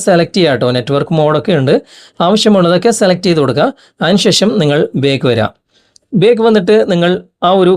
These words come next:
കേബിൾ, ഇപ്പോൾ ഇതെല്ലാം കൃത്യമായിട്ട് സെലക്ട് ആയിട്ടുണ്ട്. ഇവിടെ നമ്മളൊന്ന് സേവ് കൊടുക്കണം കേട്ടോ. സേവ് കൊടുത്തു. ഇവിടെ ചാർജിങ് എന്ന ഭാഗത്ത് നമുക്കൊരു പേര് വേണമെങ്കിൽ കൊടുക്കാം, അല്ലെങ്കിൽ ചാർജിങ് തന്നെ അവിടെ കിടന്നോട്ടെ. ഞാനിപ്പോൾ ഡൺ കൊടുക്കുകയാണ്. ഈ ഒരു സംഭവം ഇവിടെ സെറ്റ് ആയിട്ടുണ്ട്. just നമുക്കൊന്ന്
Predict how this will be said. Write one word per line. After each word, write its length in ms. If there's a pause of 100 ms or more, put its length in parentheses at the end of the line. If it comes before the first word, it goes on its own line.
(120)
കേബിൾ, 380
ഇപ്പോൾ 140 (100)
ഇതെല്ലാം 300 (380)
കൃത്യമായിട്ട് 500 (280)
സെലക്ട് 360
ആയിട്ടുണ്ട്. 360 (140)
ഇവിടെ 220
നമ്മളൊന്ന് 340
സേവ് 220
കൊടുക്കണം 300
കേട്ടോ. 160 (120)
സേവ് 260
കൊടുത്തു. 260 (480)
ഇവിടെ 160 (120)
ചാർജിങ് 460
എന്ന 200
ഭാഗത്ത് 360 (100)
നമുക്കൊരു 340
പേര് 240
വേണമെങ്കിൽ 320
കൊടുക്കാം, 340
അല്ലെങ്കിൽ 300
ചാർജിങ് 420
തന്നെ 160 (380)
അവിടെ 200
കിടന്നോട്ടെ. 440
ഞാനിപ്പോൾ 280
ഡൺ 200
കൊടുക്കുകയാണ്. 340 (680)
ഈ 120
ഒരു 160
സംഭവം 360
ഇവിടെ 140 (120)
സെറ്റ് 280
ആയിട്ടുണ്ട്. 300 (460)
just 200 (120)
നമുക്കൊന്ന് 300